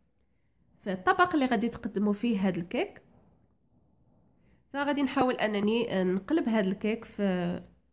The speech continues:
في الطبق. فبالنسبه للبلاستيك الغذائي فهو، آه، كيساعدنا بزاف باش الكيك، آه، ما كيلصقش لينا هو والكريمه في،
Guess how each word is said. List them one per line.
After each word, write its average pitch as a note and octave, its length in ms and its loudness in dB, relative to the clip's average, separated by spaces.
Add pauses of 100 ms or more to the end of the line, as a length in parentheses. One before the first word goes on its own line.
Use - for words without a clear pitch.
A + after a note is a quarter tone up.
في - 100 -20
الطبق. C4 420 -2 (340)
فبالنسبه C#4 480 0
للبلاستيك C4 800 2
الغذائي A3+ 560 0
فهو، G#3+ 640 2
آه، F#3+ 220 2
كيساعدنا G#3 800 2
بزاف G3 840 2
باش G3+ 400 0
الكيك، D#4+ 400 -4 (380)
آه، G#3 200 0
ما G#3 140 2
كيلصقش G#3 680 0
لينا G3+ 300 4
هو F#3+ 280 2
والكريمه A#3+ 600 0
في، F#3+ 480 -2